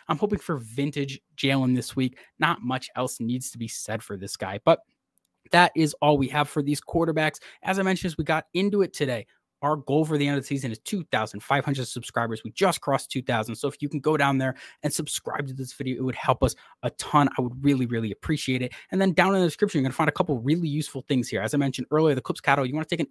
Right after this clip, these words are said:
any single player, you will see it there for Dynasty, how we felt with them coming into the season, and then organized by week even. It's very easy to use. Go ch-, check it, click it, and you will see exactly what I'm talking about. If you don't see a take you like,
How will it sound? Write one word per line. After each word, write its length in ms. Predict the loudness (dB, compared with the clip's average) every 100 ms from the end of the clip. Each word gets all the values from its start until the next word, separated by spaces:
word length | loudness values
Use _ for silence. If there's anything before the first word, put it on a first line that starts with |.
| 0
any 260 | 0 -2 -6 _ _ -10
single 420 | 0 2 2 0 -6
player, 460 | -2 2 4 4 0 -4
you 80 | -2
will 80 |
see 200 | 0 0
it 60 | 0
there 140 | 0
for 180 | -2 -6 0
Dynasty, 440 | 2 2 0 -6
how 180 | -2 -2
we 80 | 0
felt 180 | -2 -2
with 100 | -2
them 120 | -6
coming 200 | -6 -4
into 120 | -4
the 100 | -6
season, 340 | -6 -6 -4 -6 -8 -4
and 100 | 0
then 220 | 0 0
organized 380 | 0 0 0 -2
by 140 | -2
week 420 | -4 0 0 0 -4
even. 340 | -6 -2 0 -2 -4 -6
It's 100 | 2
very 260 | 6 8
easy 280 | 6 0 -2
to 80 | -2
use. 180 | -2 0
Go 140 | 0
ch-, 180 | 0 -6 -10 _
check 280 | -2 0 0
it, 120 | -2
click 260 | -2 0 0
it, 100 | -2 -8 _
and 220 | 0 2
you 80 | 2
will 80 | 0
see 120 | -2
exactly 400 | -2 0 0 0
what 60 | -4
I'm 80 |
talking 320 | -4 -4 -2 -2
about. 80 |
If 80 | 0
you 60 | 0
don't 120 | 2
see 120 | 0
a 20 |
take 260 | 0 0 0
you 100 | 2
like, 320 | 4 2 -2